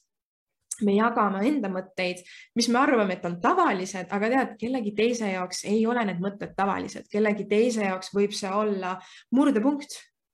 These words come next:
Murdepunkt, kus ta saab aru, kuidas midagi paremini teha. Et, äh, et need, äh, et see väärtuse trepp on kindlasti üks asi, mi-, mis,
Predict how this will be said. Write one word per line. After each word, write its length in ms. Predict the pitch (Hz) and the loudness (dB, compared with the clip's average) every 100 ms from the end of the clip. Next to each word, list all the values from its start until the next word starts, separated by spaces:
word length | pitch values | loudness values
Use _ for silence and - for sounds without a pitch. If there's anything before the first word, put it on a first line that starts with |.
| _ _ _ _ _ - | _ _ _ _ _ 0
Murdepunkt, 480 | 254 277 247 277 277 | 2 4 4 2 0
kus 220 | 214 - | -4 -2
ta 140 | - 262 | 0 2
saab 220 | 269 220 | 2 2
aru, 240 | 240 247 220 220 - _ - | 2 2 0 -4 -10 _ -6
kuidas 320 | 240 247 233 | 0 0 0
midagi 360 | 226 240 202 196 | 0 0 0 -2
paremini 480 | 202 202 180 180 - | -2 -2 -4 -8 -8
teha. 240 | 175 170 - _ _ _ _ _ _ _ _ _ _ _ _ - - - - _ _ | -8 -8 -12 _ _ _ _ _ _ _ _ _ _ _ _ -20 -20 -20 -20 _ _
Et, 460 | 202 185 180 - - | -6 -6 -6 -8 -2
äh, 400 | 185 185 185 - 208 | -2 0 -2 -4 -6
et 80 | 202 | 0
need, 320 | 226 240 - | 2 0 0
äh, 220 | 202 196 190 | 0 0 -2
et 80 | 208 | -4
see 140 | - 190 | -4 0
väärtuse 460 | 262 285 277 196 | 0 0 -4 -6
trepp 380 | 190 220 220 - | -4 -4 -6 -10
on 80 | 185 | -4
kindlasti 460 | 214 226 208 208 208 | 0 0 0 -2 -4
üks 160 | 208 214 | -4 -4
asi, 220 | 214 208 180 | -2 -2 -4
mi-, 160 | 180 175 190 | -8 -8 -6
mis, 160 | 196 | -4